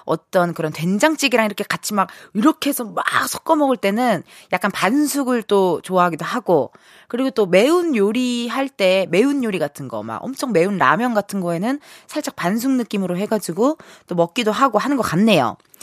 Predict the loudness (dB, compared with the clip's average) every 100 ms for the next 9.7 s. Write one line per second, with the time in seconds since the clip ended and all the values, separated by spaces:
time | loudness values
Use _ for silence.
0 | -20 -20 -10 2 4 4 2 2 0 0
1 | 2 2 0 0 0 -2 0 4 6 4
2 | 0 _ -6 -4 -4 -4 -6 -4 -4 -6
3 | _ _ -20 -2 0 2 0 -4 -4 -2
4 | -2 -2 -2 0 0 0 -2 -6 _ -2
5 | 0 0 -2 -2 -2 -4 -6 -2 2 2
6 | 2 -2 -6 -14 -12 -12 -14 -6 0 2
7 | 2 0 0 0 2 4 2 0 -2 -2
8 | -4 -6 -8 -2 0 2 2 2 2 4
9 | 2 2 -2 -2 -2 -4